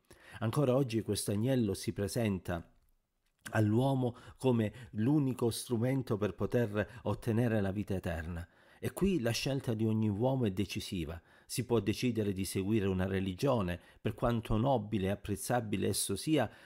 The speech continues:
non serve a nulla ai fini della salvezza eterna. Si può decidere di seguire qualche leader religioso che con delle, dei pomposi discorsi riesce a incantare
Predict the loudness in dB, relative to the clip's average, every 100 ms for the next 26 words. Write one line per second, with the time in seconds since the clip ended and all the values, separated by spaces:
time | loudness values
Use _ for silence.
0 | -2 -2 0 0 0 0 2 2 2 2
1 | 0 0 0 0 -2 -2 -4 -4 -4 -4
2 | -6 -6 -8 -10 -14 -18 -20 -16 -8 2
3 | 2 2 0 0 2 0 0 -2 -2 2
4 | 2 2 0 -2 -2 0 0 0 -2 -2
5 | -2 -2 0 2 2 -2 -8 -10 -4 -4
6 | -2 -2 0 0 -2 -6 -10 0 2 4
7 | 2 -2 -4 0 4 4 4 2 2 0
8 | 0 -2 -2 2 4 4 2 -2 0 2
9 | 0 0 2 2 0 -2 -2 -2 -2 0
10 | 0 0